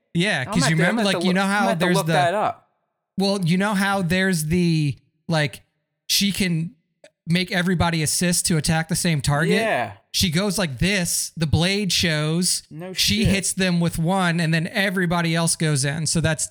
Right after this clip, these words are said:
Speaker 1: that's definitely from
Speaker 2: Hold on, let me look at this.
Speaker 1: Swago.
Speaker 2: Let me, let me look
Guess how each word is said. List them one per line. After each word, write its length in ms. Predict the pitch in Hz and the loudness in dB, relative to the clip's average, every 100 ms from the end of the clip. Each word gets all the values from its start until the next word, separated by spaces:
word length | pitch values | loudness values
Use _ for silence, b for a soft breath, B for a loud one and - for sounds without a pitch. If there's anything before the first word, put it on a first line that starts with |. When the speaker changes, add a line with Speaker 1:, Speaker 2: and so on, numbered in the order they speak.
| - | -4
Speaker 1:
that's 240 | 165 156 | -2 -2
definitely 580 | 160 151 170 147 165 143 | -2 -2 -2 -6 -6 -6
from 420 | - 139 131 123 | -6 -6 -6 -8
Speaker 2:
Hold 240 | 117 226 220 | -10 -12 -10
on, 240 | 226 139 | -8 -8
let 80 | 143 | -8
me 80 | 190 | -10
look 120 | 190 | -8
at 60 | 185 | -4
this. 100 | 139 | 0
Speaker 1:
Swago. 440 | 131 123 123 120 | 0 0 0 0
Speaker 2:
Let 80 | 120 | -2
me, 100 | 160 165 | -4 -14
let 100 | 175 | -16
me 80 | 180 | -14
look 180 | 170 | -14